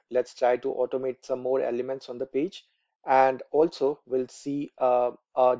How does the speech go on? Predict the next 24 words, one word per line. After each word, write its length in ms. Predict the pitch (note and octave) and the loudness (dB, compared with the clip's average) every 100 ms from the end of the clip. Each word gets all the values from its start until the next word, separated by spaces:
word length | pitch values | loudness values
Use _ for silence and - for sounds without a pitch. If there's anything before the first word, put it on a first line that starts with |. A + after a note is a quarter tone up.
| - | -4
different 340 | C#3+ - C#3 - | -4 -4 -6 -10
tool 280 | - D3+ A#2 - _ _ | -2 0 -2 -6 _ _
which 160 | B2 C3+ | -6 -4
is 100 | C3 | -4
present 400 | - B2 C3+ C3 B2+ | 2 2 2 -6 -2
within 240 | C3+ D#3+ | -2 -2
Cypress, 580 | - B2+ - B2 - - _ | 0 0 0 -6 -6 -16 _
using 380 | B2+ B2+ B2 C3 | -6 -6 -4 -2
which 260 | B2+ B2+ C3 | -2 -2 -4
you 140 | B2 | -4
can 240 | C3 B2 A#2+ | 0 -2 -4
inspect 640 | C3+ B2+ - - B2+ - - | -18 -18 -4 2 2 0 -8
the 160 | A#2+ C3 | -6 -4
elements 460 | A#2+ A#2+ A#2+ A#2 - C3 | -6 -6 -8 -14 -20 -20
itself. 420 | - - A2 - _ _ _ _ _ _ _ _ _ _ - | -16 -8 -8 -8 _ _ _ _ _ _ _ _ _ _ -2
So 140 | F3+ | -2
for 180 | F3 G3 | 4 6
this, 380 | F3 G3 - - - | 10 8 8 -6 4
uh, 300 | D3 D3 C#3+ | 10 12 10
let's 380 | C#3 E3+ - - | 8 6 6 2
try 300 | D#3 D3 D3+ | 8 8 8
to 180 | D#3+ | 2
now 240 | C#3 C3+ C#3 | 4 4 4
automate, 640 | - C3 D3 C#3 C#3 | 2 0 0 -2 -2